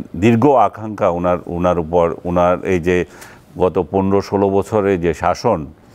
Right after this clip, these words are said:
সেই শাসনে যে ভুল ত্রুটিগুলো ছিল, আমি বলবো না যে পনেরো বছরের শাসনে সব খারাপ কিছু, তা না।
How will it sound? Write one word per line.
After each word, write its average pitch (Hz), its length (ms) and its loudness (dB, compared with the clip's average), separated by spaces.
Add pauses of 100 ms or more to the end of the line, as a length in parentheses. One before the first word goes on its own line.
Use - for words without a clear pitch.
(360)
সেই 107 180 0
শাসনে 117 460 -4
যে 107 100 -6
ভুল 98 380 -2
ত্রুটিগুলো 139 520 2
ছিল, 73 420 -2
আমি 95 200 2
বলবো 107 280 2
না 110 120 2
যে 113 220 2
পনেরো 101 220 0
বছরের 104 340 -2
শাসনে 101 420 -2
সব 104 480 2
খারাপ 85 280 -2
কিছু, 69 260 -14 (160)
তা 117 120 2
না। 87 200 -4